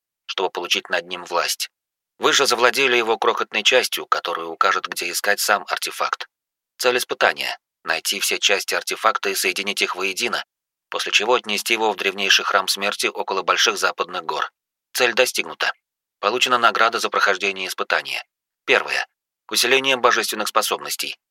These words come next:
Разблокирована возможность открытия древа души пассивных способностей бога смерти. Второе. В качестве бонуса смерть наградила вас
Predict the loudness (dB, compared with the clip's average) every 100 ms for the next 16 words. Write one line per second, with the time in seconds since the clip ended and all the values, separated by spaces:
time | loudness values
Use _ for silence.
0 | _ -4 -2 -2 -4 -4 -4 -2 -4 -4
1 | -6 -2 -2 0 -2 -2 -4 -2 -2 -2
2 | 2 2 2 0 0 -2 -4 -2 0 0
3 | 0 -4 -4 -2 -2 -4 -4 -4 -4 -6
4 | -6 _ _ _ 0 2 2 -2 -6 _
5 | _ _ -4 0 2 2 0 2 2 2
6 | 0 0 0 -2 -2 0 0 0 2 2
7 | 0